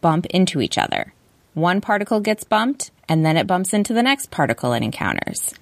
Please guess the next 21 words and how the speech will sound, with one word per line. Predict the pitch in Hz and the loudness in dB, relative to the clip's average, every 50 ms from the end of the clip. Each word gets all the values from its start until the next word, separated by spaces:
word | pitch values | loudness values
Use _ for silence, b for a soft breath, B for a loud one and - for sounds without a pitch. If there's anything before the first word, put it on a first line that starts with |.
| _ _ - | _ _ -12
causing | - - 175 165 170 175 190 185 | -4 0 0 2 2 2 2 2
the | 175 165 | 2 2
disturbance, | 151 156 165 - - 285 285 254 190 143 139 143 143 - - - - - | 2 0 -2 -2 0 0 0 2 2 2 2 2 0 -2 -6 -10 -4 -2
or | 143 147 | 0 0
the | 147 156 | 0 0
sound | - - 247 247 247 226 185 | 0 0 2 2 2 2 2
wave, | 143 127 123 127 139 143 - - - | 2 0 0 0 -2 -4 -6 -8 -10
to | - - 226 | -6 -6 -4
travel | - - 147 135 135 151 156 | 0 0 0 0 0 -2 -6
through | - - - | -8 -8 -8
the | 147 135 - | -6 -2 0
air. | - 202 190 123 - - 50 - _ _ _ _ _ _ _ _ _ _ _ _ _ | 2 2 2 2 0 -2 -6 -12 _ _ _ _ _ _ _ _ _ _ _ _ _
So | - - - 208 185 | -8 -2 0 2 2
the | 196 196 - - | 2 0 0 0
air | 226 254 294 320 | 2 2 2 2
particles | - - 196 180 175 170 - 175 165 - | 0 0 0 0 0 0 0 0 -2 0
themselves | - 151 156 160 - - - 294 285 254 208 175 170 170 170 | 0 0 0 0 -2 -2 0 2 2 2 2 0 -2 -4 -4
don't | - - 214 190 - - | -2 0 0 2 2 2
move | 170 175 165 156 | 2 2 2 2
very | 151 143 131 127 135 | 2 2 2 0 -2
far, | - - - 262 247 185 120 - - - 180 | -4 -2 0 2 2 2 2 2 0 -2 -4